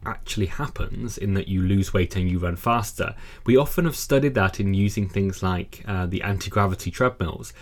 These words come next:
which essentially have a way of attaching the skirt around your waist, which allows you to essentially run in less gravity. And essentially, um, as I've said, you actually can just take weight off, uh, much like you would do if you actually then lost the weight in real life,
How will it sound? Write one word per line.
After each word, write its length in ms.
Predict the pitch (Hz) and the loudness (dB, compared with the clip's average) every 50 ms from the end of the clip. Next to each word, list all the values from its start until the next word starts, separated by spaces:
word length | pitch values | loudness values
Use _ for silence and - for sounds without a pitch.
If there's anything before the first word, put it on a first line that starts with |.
| - - | -10 -6
which 140 | - 101 - | -2 0 0
essentially 560 | 107 - - 110 107 95 - - 101 95 92 | 2 4 4 2 2 2 0 2 2 2 2
have 200 | 87 95 95 92 | 2 0 0 0
a 60 | 92 | 0
way 240 | 87 95 95 95 92 | 0 2 2 4 4
of 260 | 90 90 90 87 - | 4 4 4 2 0
attaching 520 | - - - - 135 - - - 104 98 92 | -4 -4 -2 -2 -2 -2 -2 -2 0 0 0
the 100 | 92 85 | 0 -2
skirt 440 | - - - - - 117 113 - | -4 -8 -4 2 2 4 4 2
around 200 | - 113 113 113 | 0 0 0 2
your 120 | 107 101 98 | 2 2 2
waist, 420 | 107 113 139 175 - - - - - - - - - - - | 2 2 0 -2 -6 -10 -16 -16 -16 -18 -18 -18 -12 -6 -4
which 200 | 113 101 - - | -4 -2 0 2
allows 320 | 107 104 104 104 104 98 | 4 4 6 4 4 2
you 80 | 104 92 | 0 -2
to 140 | - - | -2 -2
essentially 420 | 95 - - 110 107 95 - - 98 | -2 0 2 2 0 0 0 0 0
run 380 | 92 92 101 101 95 95 92 - - | 2 4 4 4 4 2 0 -2 -2
in 160 | 92 92 92 | -2 -2 0
less 240 | 98 120 117 - - | 0 0 -2 -2 -2
gravity. 360 | - 117 107 98 92 - 127 | 0 0 0 0 2 2 2
And 60 | 131 | 2
essentially, 540 | 147 - 190 196 175 - - 98 95 90 - - - - - - - - | 2 2 0 0 0 0 0 2 2 2 0 -4 -8 -16 -16 -6 0 4
um, 260 | 104 104 104 107 - - | 4 6 6 4 0 0
as 160 | - 113 104 110 | 0 2 4 4
I've 100 | 95 - | 4 2
said, 300 | - - 170 - - - - | 2 2 2 2 0 -2 0
you 260 | 107 101 101 104 110 | 2 4 4 4 4
actually 240 | - - - - 98 | 2 0 -2 -2 -2
can 180 | - - 98 | 0 0 0
just 200 | 92 110 101 - | 2 2 0 0
take 320 | - - 98 92 - - - | 0 0 0 0 -2 -2 -4
weight 260 | 87 85 85 - - | -2 -2 -2 0 0
off, 380 | 147 175 - - - - - - - - | 0 -2 -2 -4 -8 -14 -14 -12 -6 -2
uh, 280 | 107 95 95 95 92 - | 0 0 2 0 0 0
much 420 | 107 104 117 120 - - - - | 2 2 2 2 0 -2 -2 0
like 240 | 101 98 - - - | 0 0 0 0 0
you 80 | 101 | 0
would 220 | 95 98 104 95 - | 2 4 2 2 2
do 140 | - 87 87 | 0 0 0
if 120 | 82 - | 0 -2
you 80 | - 82 | -4 -4
actually 360 | - 98 - - - 101 95 85 | -4 -4 -6 -4 -2 0 0 2
then 260 | 87 87 90 90 87 - - - - - - - | 2 2 0 0 -2 -6 -10 -20 -20 -20 -10 -2
lost 300 | - 101 101 87 - - | 2 4 4 4 2 2
the 80 | - 98 | 2 2
weight 280 | 90 90 87 - - - | 4 4 2 0 -2 -4
in 100 | 85 85 | -2 0
real 140 | 87 90 | 2 4
life, 440 | 95 98 85 82 85 - - - - | 4 2 2 0 -4 -8 -10 -14 -16